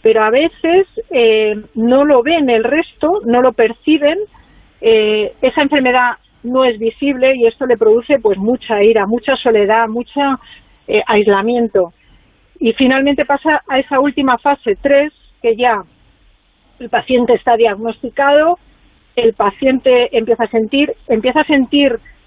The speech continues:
que otros también lo conocen y eso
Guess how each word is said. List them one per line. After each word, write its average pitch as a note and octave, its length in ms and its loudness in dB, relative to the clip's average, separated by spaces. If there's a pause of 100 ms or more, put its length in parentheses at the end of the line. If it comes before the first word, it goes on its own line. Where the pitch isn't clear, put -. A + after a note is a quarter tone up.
(120)
que A#3+ 180 2
otros B3 320 -4
también A#3+ 420 -2
lo A3+ 120 2
conocen C4+ 640 -2
y A3+ 160 2
eso D4 320 -2